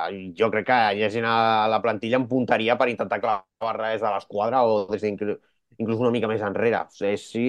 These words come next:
és qüestió d'anar provant, d'anar motivant-se i d'anar tirant endavant a poc a poc i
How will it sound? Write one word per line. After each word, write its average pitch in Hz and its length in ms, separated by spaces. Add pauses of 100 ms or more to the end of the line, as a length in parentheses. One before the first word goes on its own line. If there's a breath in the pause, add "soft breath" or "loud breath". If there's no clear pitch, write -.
(500)
és 113 160
qüestió 143 260
d'anar 139 280
provant, 131 500
d'anar 98 680
motivant-se 127 560
i 107 80
d'anar 120 580
tirant 120 280
endavant 127 320
a - 20
poc 113 160
a - 80
poc 147 320
i 113 80